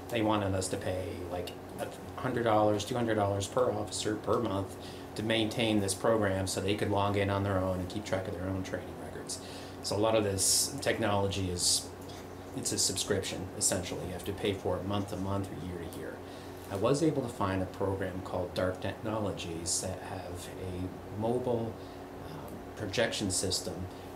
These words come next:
that gives us a lot of the opportunities that the other virtual reality programs does, but it's, like, a fraction of the cost.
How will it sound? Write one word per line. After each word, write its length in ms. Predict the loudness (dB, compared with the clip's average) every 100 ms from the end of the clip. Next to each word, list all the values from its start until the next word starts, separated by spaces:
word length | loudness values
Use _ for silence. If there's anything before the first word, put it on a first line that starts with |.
| -12 -2
that 140 | 0 0 -4 -4
gives 220 | 0 2 2
us 80 | 0
a 120 | 2
lot 180 | 4 6
of 80 |
the 120 | 6 6
opportunities 680 | 4 0 2 2 2 0
that 120 | -2
the 120 | 2 2
other 160 | 2
virtual 360 | 2 0 -2 -4
reality 320 | -2 -4 -6 -6
programs 440 | -6 -6 -8 -8
does, 400 | -6 -6 -4 -6 -6 -8
but 180 | -8
it's, 220 | -6 -8 -8 -10 -10
like, 140 | -8
a 60 | -8
fraction 460 | -6 -6 -4 -8
of 140 | -8 -10
the 60 |
cost. 420 | -10 -8 -8 -8